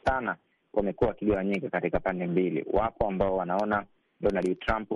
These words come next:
anafaa kurejea madarakani, lakini wapo ambao walikuwa wao kwa upande wa Democrat kwa sababu ya aina ya sera zao. Na mara ya kwanza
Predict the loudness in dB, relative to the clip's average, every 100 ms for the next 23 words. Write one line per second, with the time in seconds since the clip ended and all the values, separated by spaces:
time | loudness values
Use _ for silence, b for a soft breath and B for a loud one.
0 | -4 -2 -2 0 2 2 0 -2 -2 2
1 | 2 2 2 0 -2 0 0 0 0 0
2 | 0 -4 -8 b b -2 0 2 2 0
3 | 0 -2 2 2 2 0 0 0 0 0
4 | 0 2 2 2 0 0 2 2 -2 0
5 | 0 2 0 0 0 2 -2 -2 _ _
6 | _ 0 2 4 2 2 2 2 2 0
7 | -2 -8 _ _ _ _ -2 0 2 0
8 | -4 -4 -4 -2 2 0 2 2 4 2
9 | 0 0 2 0 0 -2 -2 -2 0 0
10 | 0 -2 -10 _ _ -2 0 2 0 0
11 | -2 0 0 2 -2 -2 -2 0 0 0
12 | 0